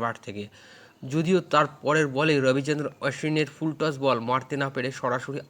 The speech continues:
আউট হয়ে প্যাভিলিয়নের বাইরে চলে যান। অস্ট্রেলীয়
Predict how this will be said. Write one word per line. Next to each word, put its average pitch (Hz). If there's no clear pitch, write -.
আউট 143
হয়ে 143
প্যাভিলিয়নের 127
বাইরে 123
চলে 110
যান। 101
অস্ট্রেলীয় 160